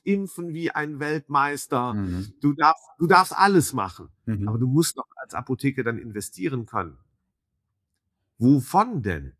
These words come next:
Speaker 1: Du
Speaker 2: Mhm.
Speaker 1: musst doch aus Gewinnen, aus Rücklagen oder sonst wie investieren. Und die werden gerade gefressen.
Speaker 2: Mhm.
Speaker 1: In vielen Apotheken.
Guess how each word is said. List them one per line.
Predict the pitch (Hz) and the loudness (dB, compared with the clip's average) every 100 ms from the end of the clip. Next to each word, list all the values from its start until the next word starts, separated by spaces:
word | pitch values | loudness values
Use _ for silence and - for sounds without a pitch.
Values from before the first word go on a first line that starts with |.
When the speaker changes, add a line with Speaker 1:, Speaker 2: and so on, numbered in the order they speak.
| _ | _
Speaker 1:
Du | 90 117 | -2 2
Speaker 2:
Mhm. | |
Speaker 1:
musst | 160 - | 2 0
doch | 156 | -2
aus | - 139 - | -4 -8 -6
Gewinnen, | 120 156 202 170 | 4 4 6 2
aus | 127 120 113 | 0 -4 2
Rücklagen | 180 - 131 123 127 120 | 2 2 2 2 2 -2
oder | 120 117 | -4 -2
sonst | 131 170 - | -2 -4 -4
wie | 123 | -4
investieren. | 117 110 - - _ _ | -4 -6 -8 -16 _ _
Und | 123 107 | -6 -4
die | 165 | -2
werden | 143 135 120 | -2 -2 -6
gerade | 101 123 131 110 | 0 2 2 -2
gefressen. | 104 - 92 - - _ _ _ | -8 -12 -14 -16 -16 _ _ _
Speaker 2:
Mhm. | 95 82 87 - _ | -12 -10 -12 -20 _
Speaker 1:
In | 156 160 | 2 2
vielen | 180 156 113 | 2 2 2
Apotheken. | 98 98 95 73 | -2 -6 -8 -10